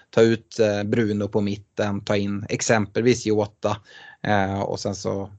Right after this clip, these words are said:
eh, in med Ronaldo på en av anfallspositionerna. Eh, den möjligheten hade inte jag. Jag vill verkligen gå för Jota. Man kan gå på andra spelare i den kategorin och prata med den priskategorin.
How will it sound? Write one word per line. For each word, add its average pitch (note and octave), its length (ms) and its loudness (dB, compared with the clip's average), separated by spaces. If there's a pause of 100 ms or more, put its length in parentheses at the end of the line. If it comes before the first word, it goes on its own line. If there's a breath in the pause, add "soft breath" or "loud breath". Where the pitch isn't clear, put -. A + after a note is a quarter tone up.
(140)
eh, A2 380 -8 (100)
in A2+ 200 2
med G2+ 120 0
Ronaldo G2+ 380 0
på A2+ 340 -4
en G#2+ 240 -2
av G#2 120 2
anfallspositionerna. G#2 1120 2 (440 loud breath)
Eh, A2 140 4
den B2+ 220 6
möjligheten A2+ 480 4
hade B2 280 2
inte B2 200 -4
jag. F#2+ 160 -8 (100)
Jag C3 240 2
vill C#3+ 280 0
verkligen G#2 380 -12
gå G#2+ 100 -10
för - 120 -12
Jota. A2+ 460 -6 (280 soft breath)
Man A#2+ 120 -4
kan C3 160 2
gå B2 100 2
på A2+ 120 -2
andra A2+ 340 0
spelare G#2 500 -4
i G#2 80 -4
den G2+ 200 -6
kategorin G#2+ 640 0
och G#2 220 -8
prata A#2 280 0
med A#2 100 2
den G#2 120 -4
priskategorin. G#2 800 -8